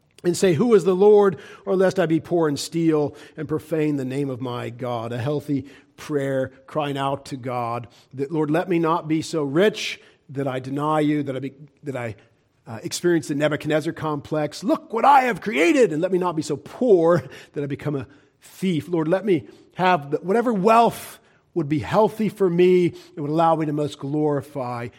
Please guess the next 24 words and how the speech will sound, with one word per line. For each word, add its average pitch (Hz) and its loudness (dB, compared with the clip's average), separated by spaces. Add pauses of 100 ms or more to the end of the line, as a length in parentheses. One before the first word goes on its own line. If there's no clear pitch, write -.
you." 156 0
And 151 -2
that's 170 -2
gonna 220 -4
be 202 -4
different 175 -2 (260)
person 170 -4
by 139 -6 (160)
person, 143 -8 (720)
but 131 -16
that's 131 -8
a 127 -8
very 127 -8
healthy 120 -12 (380)
prayer. 117 -10 (520)
We 156 -4
learned 175 2 (320)
in 185 0
Ecclesiastes 180 2
five 190 4 (380)
that 156 2 (280)
wealth, 190 2
again, 175 2
is 160 -4